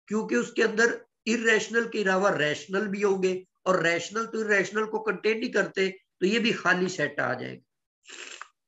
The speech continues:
तो जब मैं इन दोनों का union लूंगा, Q interior union Q prime का interior, तो वो दो empty sets का जो union है वो आपके पास हमेशा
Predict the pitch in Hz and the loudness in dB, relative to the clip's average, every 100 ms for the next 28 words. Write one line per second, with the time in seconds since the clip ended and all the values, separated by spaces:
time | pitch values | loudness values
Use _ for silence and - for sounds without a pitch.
0 | _ _ _ _ _ _ _ _ _ - | _ _ _ _ _ _ _ _ _ -20
1 | _ _ 180 180 214 214 220 214 208 190 | _ _ 2 4 4 6 6 4 -2 0
2 | 180 208 214 208 165 180 208 220 196 185 | 2 4 2 2 0 -2 -2 -2 0 0
3 | 180 180 180 175 190 208 208 - 180 160 | 2 2 0 -2 -4 -2 -4 -4 -4 -4
4 | 202 208 202 208 202 202 _ 151 131 180 | -4 -2 4 4 4 -4 _ -10 -4 -2
5 | 196 196 190 190 190 _ _ _ _ _ | -2 2 2 2 -8 _ _ _ _ _
6 | _ _ 190 196 196 190 185 170 190 190 | _ _ -2 0 -2 -2 2 4 2 0
7 | - 190 - 190 180 160 196 196 190 190 | 0 0 0 -4 -10 -6 -4 -2 4 4
8 | 185 - _ - _ _ 175 190 185 165 | 2 -8 _ -20 _ _ 0 2 2 6
9 | 196 214 220 185 170 156 220 - 185 185 | 6 6 4 0 0 -6 -6 0 0 0
10 | - 196 180 180 170 202 214 190 170 175 | -2 -2 2 0 0 -4 0 2 2 -2
11 | 175 - _ 165 180 175 185 180 180 175 | -8 -20 _ 0 2 4 0 -2 -2 -2
12 | - - 151 170 170 160 170 - | -6 -10 -2 -2 2 0 0 -6